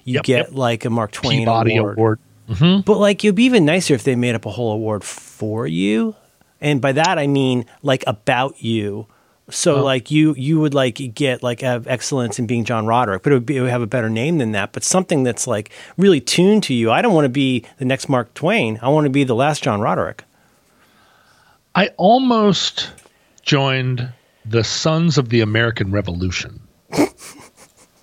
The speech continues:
Speaker 2: Uh, which
Speaker 1: At what point?
Speaker 2: Well, a, a few years back.
Speaker 1: Uh-huh.
Speaker 2: Uh, because the
Speaker 1: 'Cause you
Speaker 2: Sons of
Speaker 1: enjoyed
Speaker 2: the
Speaker 1: the racism, but the networking is also important.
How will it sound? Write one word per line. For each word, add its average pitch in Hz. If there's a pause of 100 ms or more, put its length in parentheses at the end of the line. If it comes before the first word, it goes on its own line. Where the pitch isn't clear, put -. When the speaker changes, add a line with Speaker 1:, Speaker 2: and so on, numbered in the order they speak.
(720)
Speaker 2:
Uh, 110
which 127
Speaker 1:
At 302
what 254
point? - (680)
Speaker 2:
Well, 220 (600)
a, 330 (140)
a 320
few 330
years 175
back. 113
Speaker 1:
Uh-huh. 180 (480)
Speaker 2:
Uh, 143 (100)
because 165
the 143
Speaker 1:
'Cause 269
you 220
Speaker 2:
Sons 254
of -
Speaker 1:
enjoyed 294
Speaker 2:
the 214
Speaker 1:
the 185
racism, 160
but 147
the 160
networking 151
is 110
also 139
important. 92